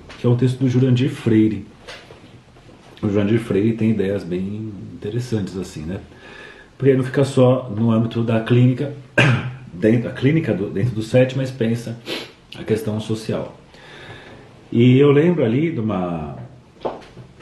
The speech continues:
de uma passagem em que ele fala algo sobre você estar andando na rua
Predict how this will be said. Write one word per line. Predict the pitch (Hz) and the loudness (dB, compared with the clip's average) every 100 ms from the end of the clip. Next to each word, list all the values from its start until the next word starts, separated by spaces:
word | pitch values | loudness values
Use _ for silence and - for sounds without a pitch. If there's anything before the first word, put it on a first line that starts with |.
| - - | -20 -12
de | - | -4
uma | 101 98 | -2 -2
passagem | - - 113 110 87 85 82 - - - | -4 0 2 2 0 -4 -10 -20 -18 -8
em | 98 | -6
que | 101 - 107 | -6 -2 0
ele | 110 117 - - | 0 -4 -6 -20
fala | - - 123 117 101 | -4 2 4 4 2
algo | 110 110 | 0 -2
sobre | - - 110 104 101 104 107 104 104 92 - - | -6 -4 -2 -2 -2 0 0 -2 -4 -10 -14 -16
você | 90 101 110 - - 110 | -8 -4 -4 -4 -2 0
estar | 110 - 117 | 0 0 2
andando | 110 113 | 4 4
na | 120 | 2
rua | 113 117 160 | 2 2 2